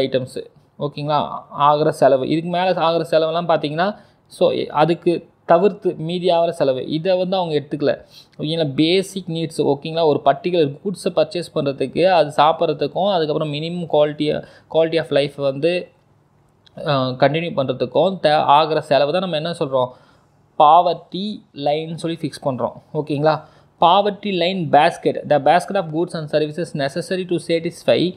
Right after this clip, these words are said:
basic human needs is the poverty line basket. So, நம்ம இங்க ஒரு particular goods select பண்றோம் பாத்தீங்களா, அந்த goods தான் நம்ம என்ன சொல்றோம், poverty line பேஸ்கெட்னு சொல்லி சொல்றோம். அந்த goods வந்து பாத்தீங்கன்னா, food and non-food.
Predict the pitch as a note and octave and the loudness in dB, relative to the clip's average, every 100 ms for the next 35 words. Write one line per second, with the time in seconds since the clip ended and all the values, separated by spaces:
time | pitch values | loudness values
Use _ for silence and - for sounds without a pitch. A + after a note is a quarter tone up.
0 | - _ _ D#3 F3+ F3+ F3 D#3+ E3+ D#3 | -10 _ _ 0 2 0 -4 -2 -4 -4
1 | D3+ E3+ - C#3+ C3+ F#3+ - D3 E3+ F3 | -4 -6 -4 -6 -2 -2 4 4 4 0
2 | D#3+ C#3+ D3+ C#3 B2+ C3+ - B2 - - | -2 -2 -4 0 2 2 -2 -6 -6 -16
3 | - F3 G3 - - _ F#3 F3+ F3+ F3+ | 0 2 2 -2 -16 _ -4 -2 -2 0
4 | F3+ E3 - - F3+ G3+ F#3 E3 A3 - | 0 0 -2 0 2 2 0 -2 -8 -6
5 | - F3+ F3+ E3 D#3 D3+ D3+ E3 F3+ D#3+ | -2 -2 -2 -6 -4 -4 -4 -2 0 2
6 | D#3 D3 F#3 F#3 G3 G3 E3 E3+ E3 C3+ | 0 0 0 -2 -6 -4 -4 -4 -4 0
7 | C3 B2 D3 D#3+ E3+ E3+ D3+ D3+ D3 C3+ | -2 2 4 6 4 0 -2 -4 0 2
8 | C#3 C#3 C#3 C#3+ C#3+ D3 C3+ B2+ A#2+ A#2+ | 2 2 -6 -6 -10 -6 -4 -4 -4 -6
9 | - _ _ E3 E3 E3 G3 G3 F3+ F3+ | -10 _ _ -2 0 2 0 0 -4 0
10 | E3 D#3 D3+ G3+ G#3+ - F3 E3+ G#3 A3 | 0 0 -2 -2 -2 -2 -4 0 2 2
11 | D#3+ D3+ D3 D3 D3 | 0 0 -2 -2 -4